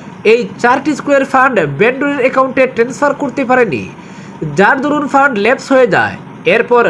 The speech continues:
স্বাধীন বাজারের কয়েকজন বিশিষ্ট নাগরিক কাছাড়ের জেলা কমিশনার ও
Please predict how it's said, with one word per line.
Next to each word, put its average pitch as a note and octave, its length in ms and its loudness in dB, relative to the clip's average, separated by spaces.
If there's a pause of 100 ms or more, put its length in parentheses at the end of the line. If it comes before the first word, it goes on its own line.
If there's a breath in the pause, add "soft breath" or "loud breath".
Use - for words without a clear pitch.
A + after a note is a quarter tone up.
স্বাধীন G#3+ 360 -2
বাজারের D4 320 -4
কয়েকজন C#4+ 440 -2
বিশিষ্ট C#4 380 -6
নাগরিক B3 460 0 (600 loud breath)
কাছাড়ের A#3+ 420 2
জেলা G3+ 240 4
কমিশনার C#4+ 540 0
ও C#4 40 6